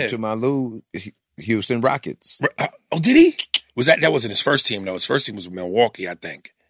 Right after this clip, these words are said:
Speaker 2: He spent some time with us.
Speaker 1: Did he really? I know he did.
Speaker 2: Uh-huh.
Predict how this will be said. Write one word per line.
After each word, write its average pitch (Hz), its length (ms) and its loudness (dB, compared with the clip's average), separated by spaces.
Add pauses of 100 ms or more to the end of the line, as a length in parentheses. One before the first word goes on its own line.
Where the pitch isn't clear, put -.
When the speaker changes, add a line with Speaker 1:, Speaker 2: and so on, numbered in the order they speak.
(160)
Speaker 2:
He 95 160 -6
spent 120 260 -4
some 98 140 0
time 110 320 -2
with 87 120 -6
us. 92 340 -4
Speaker 1:
Did 165 200 2
he 147 60 0
really? 147 240 -2
I 143 80 0
know 196 120 2
he 196 60 4
did. 151 400 2
Speaker 2:
Uh-huh. 92 240 -8